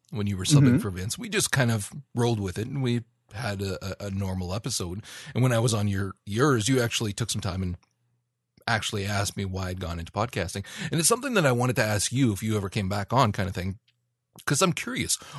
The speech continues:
Speaker 1: what prompted you above all else to actually want to go into comic podcasting?
Speaker 2: So did you guys ever listen to Jim Viscardi's Let's Talk Comics?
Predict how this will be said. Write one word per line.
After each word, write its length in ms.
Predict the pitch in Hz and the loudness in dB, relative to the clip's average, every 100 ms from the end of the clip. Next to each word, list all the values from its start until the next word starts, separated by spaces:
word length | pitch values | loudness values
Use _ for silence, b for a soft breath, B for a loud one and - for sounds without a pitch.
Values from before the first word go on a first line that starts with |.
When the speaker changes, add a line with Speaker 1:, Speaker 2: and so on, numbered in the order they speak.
| 139 | -10
Speaker 1:
what 440 | 117 139 247 - | -4 -2 -2 -4
prompted 480 | - 180 214 185 151 | -2 -2 -2 -2 -2
you 400 | 113 117 110 110 _ | 2 2 2 -2 _
above 440 | 117 107 127 120 104 _ | -4 -2 0 -2 -4 _
all 300 | 123 131 131 | 0 2 2
else 480 | - 185 110 104 - - B 139 | 0 0 0 0 -2 -2 B -8
to 180 | - 135 | -2 2
actually 400 | 151 208 - 262 | 4 4 2 0
want 460 | 226 165 165 - - | 0 2 2 0 -4
to 180 | - 170 | -2 -2
go 340 | 127 127 123 | 2 4 4
into 560 | 127 117 113 127 120 113 | 4 -2 0 2 4 2
comic 380 | - 147 170 - | 0 -2 -2 -4
podcasting? 560 | - 87 - - - - _ _ _ _ B B _ | -4 -2 -4 -6 -8 -12 _ _ _ _ B B _
Speaker 2:
So 260 | - - 233 | 2 2 2
did 240 | 165 165 | 4 4
you 80 | 233 | 6
guys 180 | 262 262 | 4 4
ever 180 | 247 | 2
listen 320 | 190 180 202 180 | 2 4 4 4
to 280 | - 165 156 | 6 6 6
Jim 280 | 120 147 | 6 6
Viscardi's 680 | 160 151 - 127 131 143 127 | 6 4 4 4 6 4 4
Let's 220 | 123 127 | 2 0
Talk 260 | - 127 - | 0 0 0
Comics? 560 | - 107 123 - - | 0 0 0 -4 -10